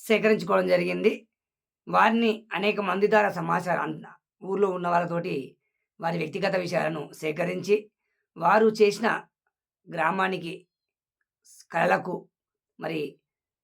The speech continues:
స-, ధర్మానికి చేసిన సేవలను వివిధ మార్గాల ద్వారా నేను సేకరించడం జరిగింది. సేకరించి మీకు కొంతమంది ఇప్పటి వరకు ఆర్యకట్కి కులం నుంచి, అదేవిధంగా విశ్వబ్రాహ్మణ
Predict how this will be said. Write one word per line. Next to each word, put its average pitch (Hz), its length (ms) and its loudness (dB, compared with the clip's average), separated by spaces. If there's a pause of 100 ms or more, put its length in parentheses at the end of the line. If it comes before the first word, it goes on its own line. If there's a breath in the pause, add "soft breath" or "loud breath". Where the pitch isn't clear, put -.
(1000)
స-, 180 320 4
ధర్మానికి 185 420 2
చేసిన 170 240 -4 (680)
సేవలను 208 480 4 (1000)
వివిధ 165 300 -4 (240)
మార్గాల 185 400 2
ద్వారా 170 220 4
నేను 160 200 -8
సేకరించడం 156 480 -6
జరిగింది. 147 400 -2 (1120)
సేకరించి 214 600 2 (340)
మీకు 165 220 -6 (220)
కొంతమంది 170 480 -2 (480)
ఇప్పటి 180 220 -4
వరకు 180 260 -2 (240)
ఆర్యకట్కి 165 460 -2
కులం 156 260 -4
నుంచి, 160 240 -8 (520)
అదేవిధంగా 175 540 0 (840)
విశ్వబ్రాహ్మణ 180 500 0